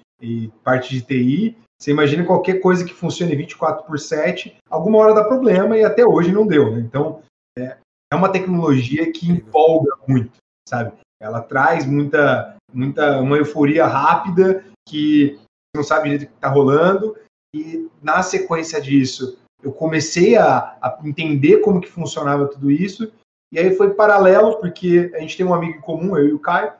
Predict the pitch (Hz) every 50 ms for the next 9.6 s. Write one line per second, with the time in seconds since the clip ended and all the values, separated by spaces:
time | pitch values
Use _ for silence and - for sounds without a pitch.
0 | _ _ - 165 165 156 156 156 147 151 156 156 160 165 165 156 151 160 170 196
1 | 196 160 160 185 202 208 190 - - 180 175 - - 180 175 170 151 143 143 -
2 | _ _ _ _ _ - 147 175 190 190 185 - - - _ _ _ _ - 143
3 | 131 131 139 139 - 139 135 151 147 143 147 147 147 139 139 143 143 139 123 147
4 | 160 208 240 - - - _ _ _ _ _ - 139 127 151 151 143 - - -
5 | - 170 160 151 - - 202 - - 185 170 170 165 165 160 147 135 131 147 170
6 | 190 196 - 196 185 160 151 151 151 - 175 160 - - - 143 143 151 156 147
7 | 143 - 160 147 131 135 147 185 196 185 208 - - _ _ _ _ _ _ _
8 | 143 143 147 147 151 151 156 156 151 156 160 160 - 180 175 175 175 175 170 165
9 | - - - - 214 214 208 202 233 262 262